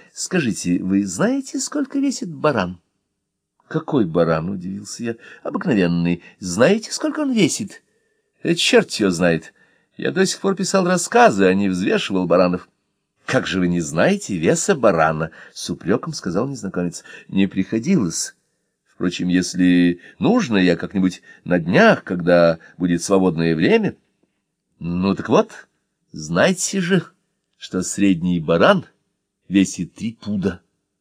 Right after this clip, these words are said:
Я изобразил на своем лице напряженное удовольствие. «Смотрите-ка, кто бы мог подозревать?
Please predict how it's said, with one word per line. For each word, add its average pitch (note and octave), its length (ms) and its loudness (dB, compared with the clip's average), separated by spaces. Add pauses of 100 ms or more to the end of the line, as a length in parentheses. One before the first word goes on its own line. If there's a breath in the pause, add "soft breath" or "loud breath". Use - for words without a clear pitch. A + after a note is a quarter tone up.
(680)
Я D2+ 320 -6
изобразил A2+ 480 0
на D3+ 80 -4
своем F#2 300 -2
лице F2+ 300 -2
напряженное G2+ 600 -2
удовольствие. F2 600 0 (160 loud breath)
«Смотрите-ка, E2 960 -4 (260 soft breath)
кто - 220 -8
бы G2+ 100 -2
мог D#3+ 220 -4
подозревать? D#3 720 0